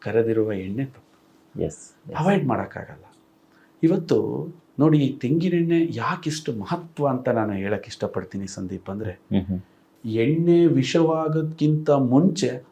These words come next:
Speaker 1: ಆವಿಯಾಗುವ ಜಗತ್ತಿನ ಏಕೈಕ ಅಮೃತ ಅದು ವರ್ಜಿನ್ ಕೊಕೊನಟ್.
Speaker 2: ಎಸ್, ಎಸ್, ಎಸ್.
Speaker 1: ನೂರ ನಲವತ್ತು ಡಿಗ್ರಿಗೆ ಆವಿ ಆಗ್ಬಿಡುತ್ತೆ ಸಂದೀಪ್. ಅಂದ್ರೆ
Speaker 2: ಹ್ಮ್, ಹ್ಮ್.
Speaker 1: ಎಣ್ಣೆ ವಿಷ ಆಗೋದು ನೂರೈವತ್ತು ಡಿಗ್ರಿಗೆ.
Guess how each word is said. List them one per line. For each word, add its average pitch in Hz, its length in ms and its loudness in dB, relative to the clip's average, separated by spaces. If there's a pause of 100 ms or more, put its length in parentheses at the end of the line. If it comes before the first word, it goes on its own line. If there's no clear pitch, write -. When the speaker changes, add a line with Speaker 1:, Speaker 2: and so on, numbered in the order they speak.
(120)
Speaker 1:
ಆವಿಯಾಗುವ 151 760 6
ಜಗತ್ತಿನ 135 500 0
ಏಕೈಕ 131 560 -2
ಅಮೃತ 101 420 -2 (380)
ಅದು 101 160 -2
ವರ್ಜಿನ್ 92 300 -4
ಕೊಕೊನಟ್. - 400 -20 (760)
Speaker 2:
ಎಸ್, - 460 -10
ಎಸ್, - 400 -14
ಎಸ್. - 340 -12
Speaker 1:
ನೂರ 131 280 6
ನಲವತ್ತು 120 460 4
ಡಿಗ್ರಿಗೆ 110 340 2
ಆವಿ 98 200 -2
ಆಗ್ಬಿಡುತ್ತೆ 92 400 -6
ಸಂದೀಪ್. 87 420 -14 (120)
ಅಂದ್ರೆ 107 300 6
Speaker 2:
ಹ್ಮ್, 101 100 2
ಹ್ಮ್. 110 100 0
Speaker 1:
ಎಣ್ಣೆ 127 140 0
ವಿಷ 107 180 -4
ಆಗೋದು 120 340 2
ನೂರೈವತ್ತು 101 580 -4
ಡಿಗ್ರಿಗೆ. 90 380 -16